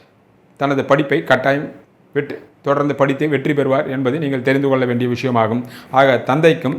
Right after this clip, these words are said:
தாய்க்கும் இப்படிப்பட்ட கிரக அமைப்பு இருக்க வேண்டும். அடுத்தபடியாக ஒரு சிலருக்கு தாயின் மூலமாகவோ தந்தை மூலமாக கூட முடியாமல் இருக்கலாம். ஐந்தாம் வீட்டு அதிபதியும் புதனும் வலிமை பெற்றிருந்தால் தாயினுடைய அண்ணன் தம்பிகள் அம்மான்காரன் என்று சொல்லக்கூடியவர்கள் மூலமாக அந்த ஜாதகர் படிப்பை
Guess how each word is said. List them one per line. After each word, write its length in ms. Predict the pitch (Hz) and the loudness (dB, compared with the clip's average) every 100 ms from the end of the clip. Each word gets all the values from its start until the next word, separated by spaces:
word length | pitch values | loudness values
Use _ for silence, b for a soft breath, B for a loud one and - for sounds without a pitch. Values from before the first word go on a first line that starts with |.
| 135 | 4
தாய்க்கும் 360 | 147 143 151 156 | 4 4 -2 -4
இப்படிப்பட்ட 360 | 135 143 131 123 120 | -2 0 0 0 2
கிரக 180 | 143 139 | 4 4
அமைப்பு 260 | 135 120 120 | 2 0 -2
இருக்க 180 | 123 135 123 | 0 -2 -2
வேண்டும். 220 | 110 82 B B B 131 | -2 -4 B B B -4
அடுத்தபடியாக 640 | 160 170 156 143 117 127 - B B _ _ - | -2 -2 0 0 0 -4 -8 B B _ _ 0
ஒரு 140 | 160 165 | 2 4
சிலருக்கு 300 | 180 170 170 156 | 0 0 -2 2
தாயின் 260 | 160 170 | 2 4
மூலமாகவோ 360 | 156 147 143 160 - | 0 2 2 0 0
தந்தை 200 | 147 160 151 | 2 2 2
மூலமாக 360 | 147 139 135 | 2 2 2
கூட 120 | 135 156 147 | 2 0 2
முடியாமல் 360 | 151 147 143 131 | 4 4 2 -2
இருக்கலாம். 320 | 123 117 131 - 135 | 2 0 0 -4 -2
ஐந்தாம் 280 | 170 185 175 | 4 4 4
வீட்டு 160 | 165 151 | 2 4
அதிபதியும் 380 | 156 139 123 131 - B - 127 | 4 2 0 -2 -8 B -8 -2
புதனும் 320 | 160 170 185 165 | 0 0 -4 -2
வலிமை 220 | 147 165 160 | 0 0 -2
பெற்றிருந்தால் 560 | 147 147 135 123 123 - B - 135 | -2 0 -2 0 -2 -2 B -6 0
தாயினுடைய 560 | 156 175 160 143 143 185 147 | 0 0 -4 -2 -2 -2 -2
அண்ணன் 260 | 160 165 151 | 0 0 -2
தம்பிகள் 360 | 147 135 127 120 | -2 -4 -4 -4
அம்மான்காரன் 580 | 147 160 156 143 139 156 | -4 -4 2 2 2 -2
என்று 120 | 139 127 | -4 -2
சொல்லக்கூடியவர்கள் 720 | 135 139 139 131 127 123 123 | 0 0 0 0 0 0 0
மூலமாக 480 | 139 139 127 117 123 - B - | 2 2 2 2 -2 -6 B -8
அந்த 140 | 143 131 135 | -2 0 2
ஜாதகர் 420 | 151 147 139 - - b b _ 143 | 2 2 -4 -8 -16 b b _ -2
படிப்பை 300 | 160 156 | -2 -2